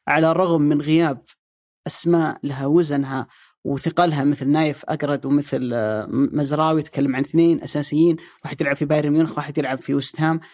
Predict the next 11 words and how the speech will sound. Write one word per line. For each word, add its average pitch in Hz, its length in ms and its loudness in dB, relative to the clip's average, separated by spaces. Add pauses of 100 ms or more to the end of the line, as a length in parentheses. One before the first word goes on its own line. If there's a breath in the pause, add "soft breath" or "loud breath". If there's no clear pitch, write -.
(180 loud breath)
عنصرين 160 440 2
ثابتين 156 520 0
في 135 140 -6
كل 180 560 0 (100)
المباريات 151 680 0 (480 soft breath)
السابقة. 190 480 2
وينصاب 190 480 2
في - 80 -10
بداية 165 180 2
الشوط 170 280 -2
الثاني، 147 580 -2